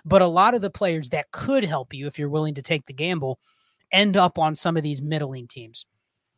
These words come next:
So, like, your Zach Mosses, your Jerome Fords, they may be hanging out on a six and six team right now. And that's the team that goes, "You know what? I lost the last two weeks. Sorry, Zach Moss isn't gonna help me.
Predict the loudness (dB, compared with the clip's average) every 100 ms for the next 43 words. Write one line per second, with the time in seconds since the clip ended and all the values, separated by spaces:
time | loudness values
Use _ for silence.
0 | -4 -2 0 0 0 4 6 6 4 4
1 | 4 0 -8 -6 -6 -6 -4 -4 -6 -6
2 | -4 -4 -8 0 4 6 6 4 2 0
3 | 0 0 0 0 -2 -4 _ _ _ _
4 | 0 2 4 0 -2 -8 -6 -4 -4 -6
5 | -4 -6 -6 -10 -10 -10 -10 -10 -14 _
6 | _ _ _ _ -4 2 6 4 4 -2
7 | 2 2 2 -2 -4 -4 -2 0 4 4
8 | 4 _ -8 -2 -2 2 4 2 2 -4
9 | -2 -2 -4 -8 -6 -6 -6 -10 -12 _
10 | -14 -4 2 2 0 -2 -2 -2 0 0
11 | 0 -4 -10 -8 -8 -2 0 0 -4 -6